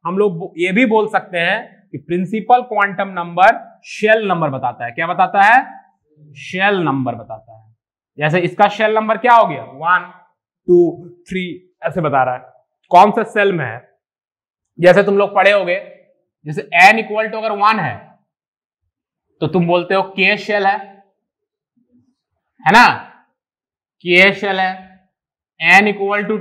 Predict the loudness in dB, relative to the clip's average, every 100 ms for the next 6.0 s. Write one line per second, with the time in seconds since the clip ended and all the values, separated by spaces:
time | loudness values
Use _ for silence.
0 | -6 -2 0 0 -4 -14 _ _ _ _
1 | _ _ _ 0 6 6 6 -2 -20 _
2 | _ _ _ -4 4 6 4 0 -8 -8
3 | -6 -8 -10 _ _ _ _ _ _ _
4 | _ _ _ _ _ _ _ _ -4 2
5 | 4 4 6 4 2 -4 -6 -4 -6